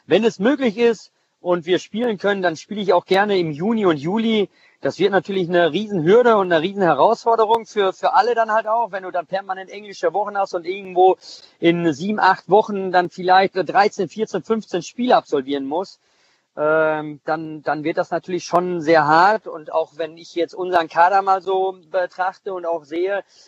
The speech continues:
du hast jetzt nur vierzehn oder fünfzehn Mann im Kader. Wenn da mal sich einer verletzt, wenn da einer mal eine rote Karte kriegt oder eine gelb-rote Karte,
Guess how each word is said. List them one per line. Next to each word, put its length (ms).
du 120
hast 160
jetzt 160
nur 140
vierzehn 380
oder 160
fünfzehn 460
Mann 160
im 120
Kader. 500
Wenn 140
da 140
mal 200
sich 160
einer 360
verletzt, 460
wenn 120
da 160
einer 240
mal 240
eine 160
rote 340
Karte 360
kriegt 260
oder 200
eine 180
gelb-rote 500
Karte, 300